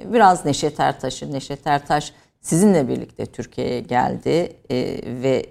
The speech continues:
sizinle birlikte biz burada onun hikayesini daha yakından tanık olduk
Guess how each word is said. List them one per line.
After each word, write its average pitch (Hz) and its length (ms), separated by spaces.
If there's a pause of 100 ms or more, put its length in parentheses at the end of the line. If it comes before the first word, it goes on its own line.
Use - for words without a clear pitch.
(160)
sizinle 165 500
birlikte 147 600
biz 139 240 (120)
burada 135 400
onun 143 420 (180)
hikayesini 143 560
daha 135 140
yakından 127 540
tanık 123 340
olduk 131 300